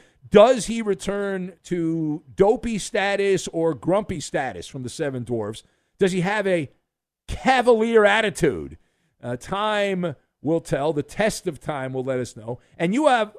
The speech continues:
a team, i-, if Mitchell's into this, you've got Donovan Mitchell, Darius Garland as the X factors, and then Evan Mobley and Jarrett Allen as the key supporting players.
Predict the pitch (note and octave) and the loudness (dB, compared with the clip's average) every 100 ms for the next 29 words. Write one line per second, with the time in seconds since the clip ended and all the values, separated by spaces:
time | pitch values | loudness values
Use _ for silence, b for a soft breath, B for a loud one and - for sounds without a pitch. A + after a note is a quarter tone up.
0 | - E3+ - C4 C#4+ F#3+ - _ F#3+ - | -6 -6 -2 -4 -2 -6 -8 _ -4 -2
1 | G3 A#3 C#4+ A#3+ E3+ A3 C#4+ F#3+ C3+ C#3+ | -4 -4 -2 -2 -2 -4 2 2 2 -4
2 | F#3+ D#3 F3+ E3+ - _ _ F#3 G3+ B3 | -8 -6 -6 -6 -10 _ _ -4 -2 -2
3 | B3+ A3 F3+ E3+ F3 E3+ D3+ - _ _ | -4 -2 -2 -2 -2 -2 -2 -8 _ _
4 | _ _ _ _ _ - G3+ C4 B3 G3+ | _ _ _ _ _ 2 4 2 2 0
5 | B2 D3 F3 F3+ D#3+ D#3 D3+ C#3 D3 C#3+ | 2 2 4 2 0 -2 -4 -4 -4 -4
6 | B2 C3+ C3 F3+ - D#3 B2+ A#2+ D3+ D3+ | -4 -4 -2 -2 -4 -6 -6 -6 -6 -6
7 | F#3+ G#3 A3+ G3+ F#3+ - F3 G#3+ G#3+ F#3 | -4 -2 -2 -2 -8 -4 -2 0 -2 -4
8 | D3 E3 G3+ F#3+ F#3+ F#3+ F#3 F3 C3+ D3 | 2 4 4 2 -2 -4 -8 -12 -10 -10
9 | C#3+ A#2 E3 G3 D#3 D3+ F#3 F3 D3 C#3+ | -8 -4 -2 0 -2 -2 -2 -4 -6 -6
10 | C3 C#3 C3 C3+ B2+ _ F#3+ F#3 F3+ D#3+ | -8 -10 -12 -14 -16 _ -14 -12 -10 -8
11 | - C3+ - E3 D#3 C#3 C3+ A#2+ _ _ | -10 -10 -6 -6 -6 -8 -10 -12 _ _
12 | _ _ _ - G#3 F3 | _ _ _ -6 -4 -6